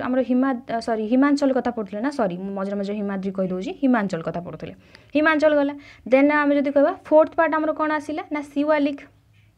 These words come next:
ଶିୱାଲିକକୁ ଆମେ କ'ଣ କହୁଛେ ନା ଲୋୟର କହୁଛେ। ତାକୁ କ'ଣ କହୁଥିଲେ ନା ଲେସର। ଆକୁ କହୁଛେ ଲୋୟର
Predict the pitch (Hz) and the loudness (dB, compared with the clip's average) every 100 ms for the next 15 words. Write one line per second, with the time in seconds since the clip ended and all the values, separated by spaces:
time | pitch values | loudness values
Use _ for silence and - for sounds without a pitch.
0 | _ _ _ _ _ _ _ _ _ _ | _ _ _ _ _ _ _ _ _ _
1 | _ _ - 247 269 269 277 302 269 285 | _ _ -2 2 4 2 0 -2 0 -2
2 | 285 381 294 247 294 294 226 220 226 208 | -4 0 0 0 0 2 4 6 4 2
3 | 180 180 214 262 277 359 311 214 226 247 | -2 -4 -2 0 0 0 0 0 -2 0
4 | 240 240 202 165 190 240 220 214 330 220 | 0 0 -2 0 -2 -2 -4 -4 -2 0
5 | 196 190 247 | 2 2 0